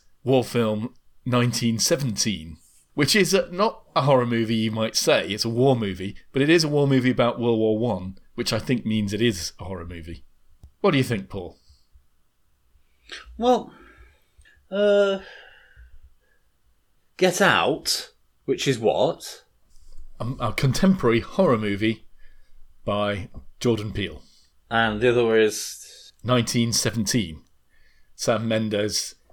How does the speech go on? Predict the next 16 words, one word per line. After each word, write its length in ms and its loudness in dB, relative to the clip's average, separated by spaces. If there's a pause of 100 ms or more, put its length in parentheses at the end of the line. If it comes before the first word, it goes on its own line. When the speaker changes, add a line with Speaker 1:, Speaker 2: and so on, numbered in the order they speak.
(540)
Speaker 1:
World 360 2
War 280 2
One. 440 0 (1080)
Speaker 2:
Oh, 300 2
I 40 -8
thought 100 0
you 60 2
were 60 -2
gonna 140 4
say 340 4
it's 720 -2
Alistair 440 0
took 260 -4
the 100 -2
wrong 220 -2
portal 600 -2